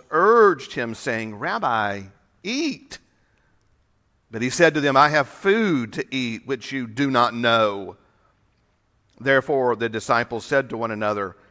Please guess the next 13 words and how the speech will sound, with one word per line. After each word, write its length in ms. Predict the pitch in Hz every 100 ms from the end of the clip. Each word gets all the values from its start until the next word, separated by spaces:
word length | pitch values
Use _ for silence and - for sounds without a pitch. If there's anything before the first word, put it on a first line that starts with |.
| _ _ _ _
"Has 720 | - 113 120 110 98 - - _ -
anyone 640 | 120 190 208 226 302 247
brought 340 | 208 156 165
him 420 | 151 131 117 104 -
anything 440 | 117 156 185 180
to 140 | 180 -
eat?" 380 | 135 240 - - _ _ _ _ _ _ _ _ _ _ _ _ _ _
Verse 220 | 123 135
thirty-four. 640 | - 135 123 113 90 80 98 _ _ _ _ _ _ _ _ 131
Jesus 480 | 135 180 254 220 214
said 260 | - 190 180
to 100 | 170
them, 520 | 127 98 90 92